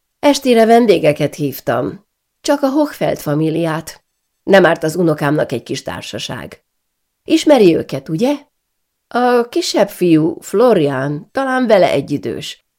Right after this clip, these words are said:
Kedves kölyök. És a nagyobbik, Sebastian is rendes gyerek.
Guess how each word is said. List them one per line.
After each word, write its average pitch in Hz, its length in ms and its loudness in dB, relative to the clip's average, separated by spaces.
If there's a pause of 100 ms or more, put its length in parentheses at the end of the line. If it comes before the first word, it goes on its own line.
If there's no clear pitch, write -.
(260)
Kedves 170 420 0
kölyök. 123 520 -8 (440)
És 190 280 2
a 175 100 0
nagyobbik, 175 840 0
Sebastian 160 720 0
is 117 160 -4
rendes 123 360 -4
gyerek. - 480 -10